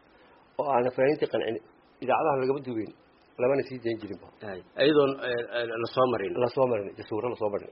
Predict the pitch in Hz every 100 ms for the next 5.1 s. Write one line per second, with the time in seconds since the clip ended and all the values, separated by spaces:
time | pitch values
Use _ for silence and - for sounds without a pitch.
0 | - 117 110 92 - - _ - 139 175
1 | 165 190 185 170 160 - - - 151 151
2 | 131 - 120 107 101 113 104 - _ _
3 | - - 117 113 113 - _ _ - -
4 | - 123 143 147 113 110 113 - - 107
5 | 117